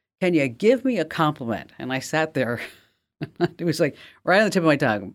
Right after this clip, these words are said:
And I'm like, "Should I say it? Should I not?" You know, you've been there. Like, "Should I say it? Should I not?" So I finally said, I said, "Well, uh, you know, honey, your, your eyesight is perfect." Uh, yeah, he didn't like that either.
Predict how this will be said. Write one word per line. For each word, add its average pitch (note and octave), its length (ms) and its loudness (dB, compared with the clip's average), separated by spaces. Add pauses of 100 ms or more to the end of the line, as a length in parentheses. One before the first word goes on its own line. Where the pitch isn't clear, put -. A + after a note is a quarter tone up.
(100)
And C#3+ 100 -2
I'm B2+ 80 0
like, A#2+ 200 -6
"Should - 160 -8
I G#2 40 -10
say A2+ 220 -4
it? G#2 100 -8
Should E2+ 140 -10
I - 20 -12
not?" G2 280 -12
You E3+ 100 2
know, A2+ 100 0
you've D#3 180 2
been B2 200 0
there. D2+ 200 -6
Like, - 140 -20
"Should - 140 -10
I - 20 -12
say D3 160 0
it? C3 100 -4
Should A#2+ 140 -6
I - 60 -6
not?" - 80 -12 (360)
So D3 80 2
I B2+ 80 4
finally D#3 320 2
said, B2+ 160 -2
I G#2 80 -4
said, - 160 -14
"Well, C#3+ 240 -2 (300)
uh, A2 240 -8
you B2+ 80 -6
know, G#2+ 260 -4 (320)
honey, A2+ 180 -6
your, A#2+ 360 -8
your B2 180 -2
eyesight B2 540 -4 (160)
is D#3 100 -10
perfect." - 560 -6 (1120)
Uh, D#2+ 140 -16 (100)
yeah, E2 200 -20
he C3+ 100 -10
didn't A2 140 -8
like E2 160 -16
that - 80 -18
either. - 140 -20